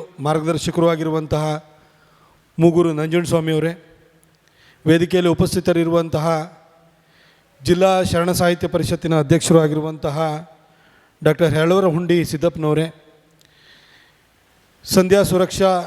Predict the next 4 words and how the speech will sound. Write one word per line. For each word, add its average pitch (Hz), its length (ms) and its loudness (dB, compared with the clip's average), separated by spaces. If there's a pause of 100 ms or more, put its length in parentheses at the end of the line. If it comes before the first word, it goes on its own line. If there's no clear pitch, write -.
(240)
ಟ್ರಸ್ಟ್ನ 170 380 -2
ಅಧ್ಯಕ್ಷರು, 185 720 -2 (1900)
ಹಿತೈಷಿಗಳು 185 580 4
ಆಗಿರುವಂತಹ 170 560 -2